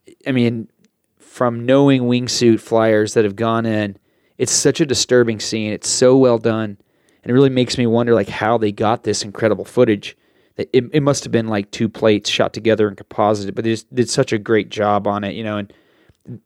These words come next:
at first I was not really sold on this movie, but seeing that, I was like, "Man, this,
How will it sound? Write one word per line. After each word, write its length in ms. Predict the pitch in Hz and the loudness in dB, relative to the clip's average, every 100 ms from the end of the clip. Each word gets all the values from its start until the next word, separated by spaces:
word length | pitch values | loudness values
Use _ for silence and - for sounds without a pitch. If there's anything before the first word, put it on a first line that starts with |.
| _ _ _ _ _ - | _ _ _ _ _ -12
at 60 | 117 | -4
first 280 | 143 143 135 | 0 2 4
I 60 | |
was 180 | 117 113 | 2 2
not 300 | 131 135 123 | -2 0 2
really 160 | 107 104 | 0 -2
sold 360 | - 123 117 | 0 2 2
on 140 | 113 113 | 0 -2
this 180 | 104 | -6
movie, 380 | 123 123 127 127 _ _ - | -2 2 2 -2 _ _ -8
but 100 | 113 | -6
seeing 280 | - 127 107 | 0 -2 0
that, 120 | 110 | -2
I 20 | |
was 120 | 117 101 | -2 -4
like, 100 | 113 | -6
"Man, 240 | 110 107 | -6 -2
this, 260 | 120 131 | -2 -2